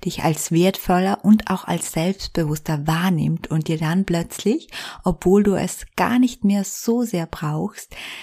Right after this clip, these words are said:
in einem größeren Ausmaß Liebe schenkst, nämlich die Liebe, die du dir immer schon gewünscht hast. Und manchmal wird einem durch Selbstliebe aber auch bewusst, was nicht mehr zu einem passt. Und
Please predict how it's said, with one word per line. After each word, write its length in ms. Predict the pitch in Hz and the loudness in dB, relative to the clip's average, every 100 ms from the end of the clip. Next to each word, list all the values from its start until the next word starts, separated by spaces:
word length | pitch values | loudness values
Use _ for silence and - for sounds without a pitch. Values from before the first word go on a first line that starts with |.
| - | -4
in 120 | 196 | 0
einem 200 | 196 185 | 2 2
größeren 680 | - - 202 208 190 165 165 | 2 6 6 6 0 -4 -4
Ausmaß 580 | 151 151 156 151 147 - _ - | -2 -2 -2 -4 -6 -6 _ -2
Liebe 340 | 175 175 160 | 2 2 2
schenkst, 560 | 156 147 143 151 - - - - | 0 -2 -4 -6 -10 -18 -18 -10
nämlich 300 | - 165 - | -4 -2 -2
die 360 | - 214 214 214 _ _ _ | 4 6 6 2 _ _ _
Liebe, 500 | 180 190 180 185 190 - | 2 4 2 0 -2 -4
die 80 | |
du 100 | 175 | -4
dir 380 | 170 175 175 - _ _ - | -2 -2 -2 -6 _ _ -2
immer 240 | 185 185 | 2 2
schon 200 | 165 160 | 0 -2
gewünscht 460 | 156 151 156 151 - | -2 0 -2 -2 -8
hast. 260 | - - - _ _ _ - - - - - | -10 -12 -18 _ _ _ -18 -14 -14 -12 0
Und 80 | 170 | 4
manchmal 640 | 190 220 185 175 180 170 | 6 6 2 2 -2 -4
wird 120 | - | -2
einem 240 | 170 170 | -2 -2
durch 160 | 170 156 | -4 -6
Selbstliebe 680 | - 175 190 - 165 165 160 | -2 -2 -2 -6 -4 -2 -2
aber 160 | - | -4
auch 140 | 160 - | -4 -4
bewusst, 540 | 156 151 156 - - _ _ _ _ - | -2 -2 -2 -4 -10 _ _ _ _ -6
was 180 | 165 - | -4 4
nicht 380 | 180 202 - - | 6 6 4 -2
mehr 220 | 156 143 | -2 -2
zu 180 | - - | -4 -2
einem 260 | 151 151 | 0 -2
passt. 400 | 151 143 - - | -4 -6 -8 -6
Und 300 | 143 151 151 | -2 -2 -4